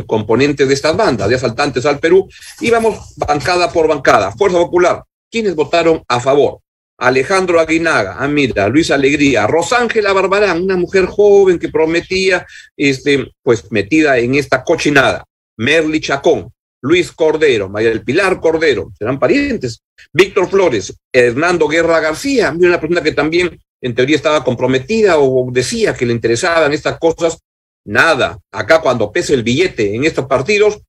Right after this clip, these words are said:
pese el billete. Y esta gente, Aguinaga, Nano Guerra García, a Rosángela Barbarán, se alinean con el billete, porque acá es, estos han votado para defender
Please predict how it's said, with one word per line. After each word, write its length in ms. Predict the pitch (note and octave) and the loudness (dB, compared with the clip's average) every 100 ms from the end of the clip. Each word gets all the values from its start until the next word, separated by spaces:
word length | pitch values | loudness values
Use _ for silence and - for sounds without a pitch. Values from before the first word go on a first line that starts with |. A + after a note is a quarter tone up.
| _ _ | _ _
pese 280 | A2 C#3 D#3+ | 0 0 0
el 80 | D#3 | 0
billete. 420 | D#3+ B2+ - F2 | 0 0 -2 -10
Y 120 | G2 | -4
esta 220 | A#2 B2+ C3 | -4 -2 -2
gente, 420 | E3+ C#3 - F#2 | -2 -2 -4 -2
Aguinaga, 800 | F#2+ F#2 F2+ G2+ A#2+ C3+ C#3 G2 | -2 -2 -2 0 2 4 2 0
Nano 360 | G#2+ A#2 A#2 G#2+ | 0 0 2 2
Guerra 260 | A2 G#2+ | 2 2
García, 680 | G2+ F#2+ F#2+ C#3+ D3 C#3 G#2+ - - _ | 0 -2 -2 0 2 2 0 -6 -20 _
a 200 | G#2+ G#2+ | 0 0
Rosángela 560 | G2+ A2 C#3+ C3+ B2+ A2 | 0 0 0 0 2 2
Barbarán, 520 | C3 B2+ B2+ C#3 C#3 _ - | 2 2 2 0 -4 _ -10
se 180 | - | -2
alinean 480 | G#2 C3 D3 C3+ A#2+ | 0 2 2 0 -2
con 320 | - D3+ D3+ - | -2 0 0 2
el 160 | F#3+ | 2
billete, 380 | D3 D3 D#3 D#3+ | 2 -2 0 -2
porque 220 | C#3 A#2+ | 0 0
acá 180 | A2 A3+ | 2 2
es, 180 | G#3 G#3 | 2 2
estos 340 | F#3+ G3+ F#3+ | -2 -2 -2
han 120 | G3 | -2
votado 420 | F3 E3 F3+ F3 - | 0 0 2 2 2
para 220 | F3+ D#3 | 0 2
defender 460 | F3+ D#3 C#3+ E3+ | 0 0 0 -2